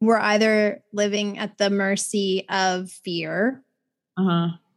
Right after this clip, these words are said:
Speaker 1: in all of its different forms, fear of
Speaker 2: Ooh, I like that.
Speaker 1: our own lack of worthiness, fear of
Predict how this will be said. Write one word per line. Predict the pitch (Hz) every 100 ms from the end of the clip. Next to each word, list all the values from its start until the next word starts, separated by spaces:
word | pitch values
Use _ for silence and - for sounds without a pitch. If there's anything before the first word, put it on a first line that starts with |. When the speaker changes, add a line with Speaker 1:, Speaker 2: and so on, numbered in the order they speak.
| -
Speaker 1:
in | 196
all | 180 196
of | 190
its | 196
different | - 175 190 185
forms, | - 170 170 190 240 269 - _
fear | - 208 185 180 180 180
of | - 175 180 175 180 180 _ 196
Speaker 2:
Ooh, |
I | 185
like | 175 175
that. | 175 175
Speaker 1:
our | 185 -
own | 202 202 208
lack | 214 220 226
of | 226
worthiness, | 220 208 214 214 214 214 -
fear | 202 180 175
of | 175 175 180 185